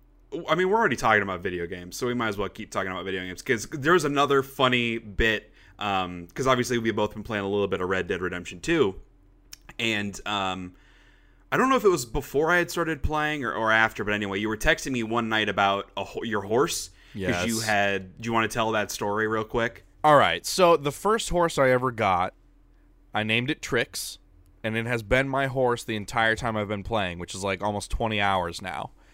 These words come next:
Speaker 1: Mm-hmm.
Speaker 2: Um, and I have, like, the maximum relationship, whatever, bond with the horse, and Trix, Trix is my dog.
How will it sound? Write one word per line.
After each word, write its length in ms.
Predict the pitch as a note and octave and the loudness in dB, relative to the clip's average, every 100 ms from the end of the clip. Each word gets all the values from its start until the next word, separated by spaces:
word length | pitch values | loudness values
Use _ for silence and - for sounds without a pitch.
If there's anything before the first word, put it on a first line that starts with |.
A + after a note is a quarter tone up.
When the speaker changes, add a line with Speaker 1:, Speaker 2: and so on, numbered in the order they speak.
| _ _ - | _ _ -4
Speaker 1:
Mm-hmm. 60 | |
Speaker 2:
Um, 480 | F#2 F2+ F2 F2 E2+ - | -2 0 -2 -4 -10 -6
and 200 | A2 G#2+ | 0 0
I 140 | G2 A2 | 2 2
have, 140 | G#2 | 2
like, 380 | G2 F#2 - - - | -2 -4 -6 -20 -18
the 120 | F#2+ | -12
maximum 1040 | G#2 G#2+ B2 - C#3+ C#3 C3+ C3+ C3 C3+ | -2 0 0 -2 -2 2 2 0 -4 -6
relationship, 680 | B2 B2+ C3 B2+ B2 C3 A#2+ | -2 2 2 -2 -6 -6 -4
whatever, 320 | A2+ A#2+ A#2+ | -2 0 0
bond 380 | A2 G#2 G#2+ A#2+ | 0 2 2 0
with 160 | A2+ A2+ | -4 -4
the 100 | G#2+ | -4
horse, 580 | G#2 G#2 G#2+ - - - - - - - | 0 0 0 -4 -8 -10 -18 -20 -18 -6
and 600 | G2 F#2+ F#2+ F2+ F2+ E2+ _ _ _ - - - - | -2 -2 -2 -6 -10 -14 _ _ _ -20 -20 -20 -6
Trix, 520 | - E3+ - - - _ - - - - | 0 0 0 -6 -8 _ -20 -20 -18 -4
Trix 220 | E3 - | -2 -2
is 80 | C#3 | -2
my 120 | D3 | -2
dog. 580 | C3+ D3+ C3+ F#2+ - | 4 8 8 6 2